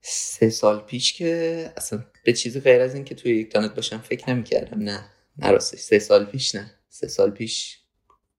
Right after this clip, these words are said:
فو-، صد درصد به یک تانت فکر می‌کردم. من کلاً آینده‌ای که ترسیم می‌کردم برای خودم اون موقع آینده‌ای بود که فقط توی یک تانت باشم. نه.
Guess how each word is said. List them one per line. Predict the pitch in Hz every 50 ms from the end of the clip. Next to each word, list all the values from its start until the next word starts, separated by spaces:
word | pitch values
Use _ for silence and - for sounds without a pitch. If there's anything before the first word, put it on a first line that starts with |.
| _
فو-، | - - - - 101 101 -
صد | - - - 110 104 - - -
درصد | 104 104 104 - - - 107 110 113 113 - - - _
به | - 113 113
یک | 110 104 -
تانت | - 104 104 104 107 107
فکر | - - - - -
می‌کردم. | 107 104 - - 120 113 -
من | - - - - - -
کلاً | - 113 104 104 107 110 113 - - - - - - _ _ _
آینده‌ای | - 110 107 104 101 101 104 104 110 110
که | - 127
ترسیم | - - 113 113 113 - - 107
می‌کردم | 104 104 101 - - - 104 101
برای | 101 98 98 101
خودم | 101 - - 95 104 101 101 101
اون | - - - _ _ -
موقع | - - - 101 101 101 - -
آینده‌ای | - 113 107 101 101 98 98
بود | 92 101 101
که | - -
فقط | - 104 101 101 98 95
توی | - 101 101
یک | 98 98 - -
تانت | - - 104 - -
باشم. | - - - - - -
نه. | 107 107 104 98 98